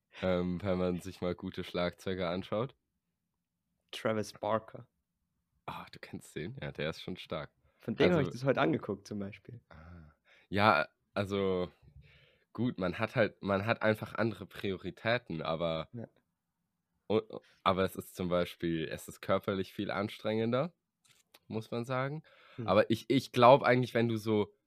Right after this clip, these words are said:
Speaker 1: also jetzt ab einem gewissen Grad von Komplexität beim Instrument, also jetzt vielleicht nicht bei einer Triangel oder so,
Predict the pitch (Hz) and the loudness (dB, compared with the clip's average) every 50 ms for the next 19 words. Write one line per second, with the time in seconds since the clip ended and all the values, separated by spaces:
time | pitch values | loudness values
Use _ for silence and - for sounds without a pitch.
0 | _ _ _ _ - 98 98 104 104 107 104 - - - - - _ _ _ _ | _ _ _ _ -6 -4 0 2 4 2 2 2 -2 -14 -18 -20 _ _ _ _
1 | _ _ _ _ _ _ _ - 101 - - 117 113 110 98 95 90 85 104 123 | _ _ _ _ _ _ _ 2 2 4 4 4 2 2 2 -2 -2 0 0 0
2 | 131 - - 113 104 90 - - 98 92 98 101 104 104 - - - - 98 95 | 0 -2 -4 -6 -6 -6 -4 0 2 4 6 6 4 4 0 -2 -6 -4 -2 -2
3 | 92 87 - - _ _ _ _ _ _ - - - 95 87 - 92 87 - - | -2 -4 -8 -12 _ _ _ _ _ _ -16 -12 -12 -12 -10 -8 -10 -10 -10 -12
4 | - 80 - - - 110 120 120 - 117 117 117 - - 113 - - - 117 110 | -18 -18 -10 -2 0 0 0 0 0 -2 -2 -2 -4 -6 -8 -8 -8 -6 -6 -4
5 | - - 82 80 85 85 87 85 - - - 87 87 85 _ - 98 101 - - | -4 -6 -6 -6 -6 -6 -6 -8 -8 -10 -8 -8 -8 -8 _ -8 -10 -10 -10 -10
6 | - 87 85 82 80 80 80 76 76 73 - _ - - 120 123 131 127 131 131 | -8 -8 -6 -6 -6 -6 -8 -8 -10 -12 -16 _ -10 -6 -4 -2 -2 -2 -2 -2
7 | 123 120 120 120 120 - 127 123 | -4 -4 -4 -6 -8 -8 -10 -10